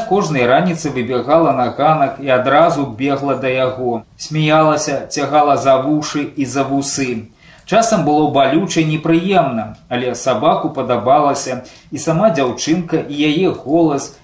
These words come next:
і яе блазнаватая любоў да яго. Ён цярпеў, час ад часу робячы спробу лізнуць у твар. Дзяўчынкі не было ўжо гадоў пяць,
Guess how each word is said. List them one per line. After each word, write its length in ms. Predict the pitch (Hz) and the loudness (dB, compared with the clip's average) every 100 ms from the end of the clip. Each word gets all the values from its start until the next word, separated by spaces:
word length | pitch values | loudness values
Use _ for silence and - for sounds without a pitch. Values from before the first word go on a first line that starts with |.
| - | -12
і 120 | 135 | -4
яе 320 | 139 180 185 - 120 | 0 2 2 -2 -2
блазнаватая 960 | 143 143 123 135 135 160 165 160 139 131 | 0 0 2 2 4 4 4 2 0 -2
любоў 680 | 127 120 107 120 151 147 120 | -4 -6 -4 0 0 0 -2
да 120 | 135 | -4
яго. 520 | 135 127 123 127 117 110 - _ - _ - | 0 0 0 -2 -2 -4 -14 _ -20 _ -16
Ён 240 | 135 208 220 | -2 0 0
цярпеў, 640 | 156 113 - 143 156 143 | 0 -2 -2 0 0 -2
час 280 | - 170 - | -2 -2 0
ад 120 | 151 - | -4 -2
часу 400 | 165 143 - 127 | -2 0 -2 0
робячы 400 | 151 170 160 139 | 0 0 -2 -4
спробу 560 | - - 139 160 151 147 | -8 -6 0 0 0 0
лізнуць 560 | 143 127 139 143 - | 0 -2 -6 -6 -6
у 60 | 139 | -8
твар. 600 | 135 135 120 113 - - _ | -4 2 4 4 0 -12 _
Дзяўчынкі 640 | 113 151 143 226 233 - 165 | -4 -2 -2 0 -2 0 -4
не 120 | 139 | -2
было 320 | 135 143 180 | 0 2 4
ўжо 280 | 175 156 160 | 2 2 2
гадоў 400 | 160 156 160 160 165 | 2 2 4 2 0
пяць, 400 | 175 117 - - | 0 0 -4 -14